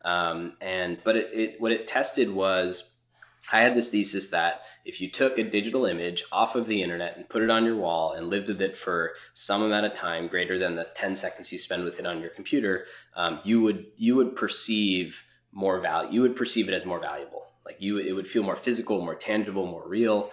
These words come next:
Um, and, and if that's the case, then maybe you'd pay for it.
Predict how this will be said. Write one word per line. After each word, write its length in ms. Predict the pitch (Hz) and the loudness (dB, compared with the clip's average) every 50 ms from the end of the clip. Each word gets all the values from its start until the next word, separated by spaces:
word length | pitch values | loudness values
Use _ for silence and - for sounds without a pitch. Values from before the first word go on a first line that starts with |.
| - - - - - _ | -12 -18 -20 -20 -12 _
Um, 380 | 90 90 87 85 85 85 - - 95 | -2 0 0 0 -2 -4 -6 -4 -2
and, 280 | 95 92 90 92 85 - - | 0 0 0 -2 -4 -6 -4
and 360 | 107 104 101 101 101 98 - - | -2 0 0 0 -2 -4 -4 -2
if 200 | 117 117 117 - | -2 -2 0 0
that's 240 | 123 147 160 - - | 0 0 0 0 0
the 100 | 123 110 | -2 -2
case, 320 | - 104 101 104 - - | 0 2 2 2 2 0
then 160 | 113 107 107 | 0 2 2
maybe 240 | 110 113 113 113 113 | 4 4 4 4 2
you'd 300 | 110 113 117 120 117 - | 2 2 2 2 2 2
pay 180 | - 135 123 120 | 0 0 0 0
for 180 | - 90 - | -2 -6 -8
it. 60 | - | -8